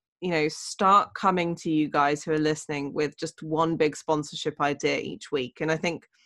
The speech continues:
I'm good enough at the ideas thing and the stuff that I get really excited about that I don't have the means to do. So I'd really love to see people take these ideas and kind of run with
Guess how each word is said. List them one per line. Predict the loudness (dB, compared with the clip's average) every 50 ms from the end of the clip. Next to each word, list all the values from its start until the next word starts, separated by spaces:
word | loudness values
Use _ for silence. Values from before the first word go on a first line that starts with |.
| _ _ _ _ _ _ _ _ _ 4
I'm | 4 6 6 6 4 2 2 0 0 -2 -4 -8 -8 -4
good | -2 -2 0
enough | 2 4 4 4 4 2 -2 -10 -10 _ 0
at | 2 2 2 0 -4 _ _
the | 2 2 4
ideas | 2 2 2 4 4 4 4 2 0
thing | -4 -4 -4 -2 -4 -6 -8 -8 -4
and | -2 0 0
the | 0
stuff | 0 0 -2 -2 -2 0
that | -2
I | -2
get | 0 0 -2 0
really | 0 0 2 0
excited | 0 0 2 2 2 0 -2 -6
about | -6 -4 -2 -2 -2
that | -4 -2 -2
I | 0
don't | 0 0 -2 -4
have | -6 -10 -6 -6
the | -6
means | -4 -4 -6 -6 -8 -10 -10
to | -14 -14 -8
do. | -4 -2 -2 -2 -2 -4
So | -2 0 2 4
I'd | 4 4 4 2
really | 0 0 0 0 2
love | 2 2 2 0 -2
to | -6 -10
see | -8 -6 -6 -6
people | -4 -4 -6 -6 -6 -6
take | -4 -2 -2 -2 -2 -4
these | -6 -4 -4
ideas | -4 -4 -4 -6 -6 -8 -8
and | -10 -10 -8
kind | -8 -6 -6
of | -8 -8
run | -6 -8 -6 -6
with | -8 -10